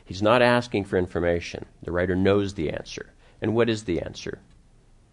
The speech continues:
Who has believed our report? The answer that is implied is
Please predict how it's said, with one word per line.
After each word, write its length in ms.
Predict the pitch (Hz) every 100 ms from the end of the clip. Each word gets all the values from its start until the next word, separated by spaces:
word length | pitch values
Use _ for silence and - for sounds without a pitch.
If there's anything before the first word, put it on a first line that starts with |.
| - - - - - - -
Who 220 | - 123
has 280 | 117 107 104
believed 420 | 98 98 95 92
our 120 | 85
report? 500 | 82 80 - - - - - _ _ _ _ _ - - -
The 160 | 90 95
answer 540 | 151 156 - 95 80 -
that 260 | 87 87 -
is 220 | 90 85
implied 800 | 80 - 82 82 78 73 80 95 - -
is 460 | 82 80 78 -